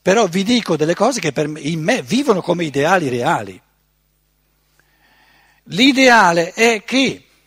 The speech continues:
non il giorno dopo che noi, eh, cominciamo a vivere insieme, ma lo stesso giorno io dico all'altro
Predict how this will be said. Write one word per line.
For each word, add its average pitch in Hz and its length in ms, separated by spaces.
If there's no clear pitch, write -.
non 254 500
il 202 260
giorno 226 460
dopo 175 500
che 160 160
noi, 175 560
eh, 131 420
cominciamo 156 440
a - 20
vivere 131 280
insieme, 107 380
ma 135 140
lo 202 200
stesso 233 440
giorno 139 680
io 240 280
dico 214 320
all'altro 151 680